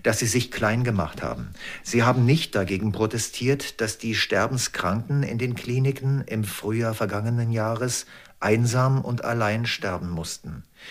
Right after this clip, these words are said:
Sie haben sich nicht empört, als die Alten in den Pflegeheimen isoliert wurden. Der persönliche Beistand wurde der Pandemie geopfert.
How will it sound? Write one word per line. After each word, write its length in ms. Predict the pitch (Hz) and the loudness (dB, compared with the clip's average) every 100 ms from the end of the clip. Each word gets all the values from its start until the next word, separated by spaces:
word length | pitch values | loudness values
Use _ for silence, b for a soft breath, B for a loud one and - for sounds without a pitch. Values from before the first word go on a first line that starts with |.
| B B - | B B -2
Sie 180 | 110 | 2
haben 180 | 104 123 | 4 4
sich 220 | 123 123 | 2 4
nicht 240 | 120 160 - | 4 4 2
empört, 580 | 123 101 - 110 131 - | -2 -2 0 0 0 -2
als 240 | 117 - | -4 -2
die 160 | 123 - | -4 -2
Alten 360 | 107 113 123 | -2 -2 -2
in 140 | 104 117 | -2 0
den 160 | 117 | -2
Pflegeheimen 760 | - 107 120 123 110 117 120 117 | -2 -2 0 0 0 0 2 0
isoliert 560 | 113 110 107 107 123 | -2 -2 -2 -2 -4
wurden. 420 | 104 85 82 65 - B B B B B B 110 | -4 -4 -4 -8 -12 B B B B B B 4
Der 120 | 107 | 4
persönliche 640 | 127 117 127 160 170 160 | 6 4 8 8 8 6
Beistand 760 | 123 117 147 - 110 120 147 104 | 4 4 4 2 0 0 0 0
wurde 260 | 110 135 | 2 2
der 160 | 127 120 | 2 0
Pandemie 640 | - 117 120 113 117 123 | 0 -2 0 2 2 0
geopfert. 680 | 110 - 87 - 87 - - | 0 -2 -4 -6 -8 -8 -16